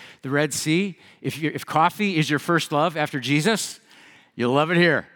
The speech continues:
And this is a very fun area to serve. You get to make coffee, make different kinds of drinks. They'll show you how to do that. They'll train you. And you get to serve guests and help us create a warm and friendly and irresistible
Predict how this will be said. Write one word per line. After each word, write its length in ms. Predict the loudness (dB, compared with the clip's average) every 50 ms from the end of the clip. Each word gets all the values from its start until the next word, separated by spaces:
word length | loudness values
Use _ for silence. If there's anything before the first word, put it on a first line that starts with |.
| _ _ _ _ _ _ _ _ _ _ _ _ _
And 240 | -8 -6 -4 -2 -2
this 140 | -4 -4 -4
is 80 | -6
a 40 | -6
very 140 | -4 -4 -4
fun 240 | -4 -4 -4 -2 0
area 300 | 0 0 0 0 0 -2
to 80 | -4
serve. 460 | -6 -8 -8 -4 -2 0 0 0 0 -2
You 60 | -6
get 60 | -6
to 60 | -6 -8
make 160 | -8 -8 -6
coffee, 600 | -2 0 0 0 0 -2 -2 -2 -2 0 0 -2
make 220 | -2 -6 -10 -10 -10
different 200 | -12 -14 -10 -8
kinds 200 | -8 -6 -6 -8
of 40 |
drinks. 320 | -8 -6 -6 -4 -4 -6 -6
They'll 120 | -8 -8
show 140 | -6 -6 -6
you 120 | -4 -2
how 80 | -2 -2
to 80 | -4 -4
do 220 | -4 -4 -2 0
that. 200 | 0 0 -2 -2
They'll 140 | -4 -8 -8
train 360 | -6 -6 -4 -2 -2 -2 -2
you. 200 | -2 -2 -4 -6 -8 -14 -20 -20 -20 -18 _ -2
And 120 | 0 2
you 60 | 2
get 80 | 2 0
to 80 | 0
serve 420 | -6 -4 -2 -2 -2 -2 -2 -4 -4
guests 420 | -4 -2 -2 -2 -4 -8 -10 -12
and 100 | -8 -6
help 140 | -6 -6 -6
us 120 | -8 -10
create 260 | -10 -6 -4 -4 -4 -4
a 80 | -6
warm 600 | -6 -6 -4 -4 -2 0 0 0 0 0 -2 -6 -10 -14 -20 -20 -20 -20 _
and 160 | -8 -8 -8 -8
friendly 560 | -8 -6 -6 -6 -6 -6 -6 -8 -8 -10 -12 _ -20 -20 -20 -20 _ -10
and 200 | -10 -8 -10 -6
irresistible 880 | -6 -4 -4 -4 -4 -6 -6 -6 -8 -6 -8 -10 -10 -8 -10 -10 -12